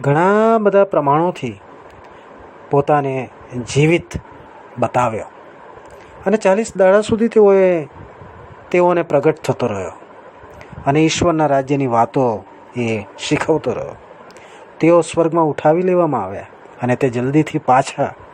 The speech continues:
આવનાર છે. પ્રભુ ઈસુ ખ્રિસ્તે પોતાના કાર્યો અને બોધ દ્વારા પરમેશ્વરની પવિત્રતા અને મનુષ્યની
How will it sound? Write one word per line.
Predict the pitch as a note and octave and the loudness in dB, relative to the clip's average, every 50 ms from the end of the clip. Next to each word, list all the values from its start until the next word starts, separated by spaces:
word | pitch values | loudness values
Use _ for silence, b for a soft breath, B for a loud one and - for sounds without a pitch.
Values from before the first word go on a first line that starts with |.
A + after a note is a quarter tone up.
| - - - - - | -20 -20 -20 -14 -6
આવનાર | A2 A2 G#2+ A2 G#2+ A2 A2+ A#2 A2+ | -4 -2 -2 -2 -2 -2 -2 -2 -2
છે. | A2+ - - - - - - - - - - - - - - B B B B B B B B B B B B B B B - | -4 -8 -14 -16 -18 -18 -20 -20 -20 -20 -20 -20 -20 -20 -20 B B B B B B B B B B B B B B B 0
પ્રભુ | G#3 A3+ A#3 B3+ | 0 0 2 0
ઈસુ | A#3 - B3 - | -2 -2 -4 -2
ખ્રિસ્તે | - G#3+ A3+ - - - A3 | 0 0 0 0 2 -2 0
પોતાના | - - G#3+ - G#3+ G#3 G#3 | 2 0 0 2 2 0 0
કાર્યો | G3+ - - D3 D3+ D#3+ F3 F#3+ F#3+ | -2 0 0 2 2 2 2 0 0
અને | F#3 F3+ F3+ | 0 0 -2
બોધ | E3+ D#3 D3 D3 D#3+ F3 E3+ F3 | 0 0 2 4 4 4 2 0
દ્વારા | D3 C#3+ C3 C3+ B2+ C3 C3+ B2+ A#2+ G2+ - - - - - - - - - - - - | -4 -2 -2 0 0 2 2 0 0 -2 -8 -16 -20 -20 -20 -20 -20 -20 -20 -16 -6 -2
પરમેશ્વરની | B2+ B2 B2 C3+ D#3+ F3+ F#3+ - - - F#3 F3+ F3 E3+ | -2 0 0 2 2 0 0 -2 -4 -2 -2 0 0 0
પવિત્રતા | D#3+ - B2 A#2+ C3+ D#3+ F3 - - F3 F3 F3 - D#3+ D3 | 0 2 0 2 4 2 0 0 0 -2 0 2 2 2 2
અને | C#3 C3 B2+ A#2+ A2+ G2+ - - - - - - - - B B B B B B B B B B - - | 2 -2 -4 -6 -6 -8 -12 -16 -20 -20 -20 -20 -20 -20 B B B B B B B B B B -12 -8
મનુષ્યની | B2 B2+ E3 F#3 F#3 G3 G3 - - - F#3 F3+ F3 F3 F3 F3 E3 D#3 C3+ | -4 -2 0 2 2 0 0 -2 -2 0 2 2 4 4 4 4 4 2 -2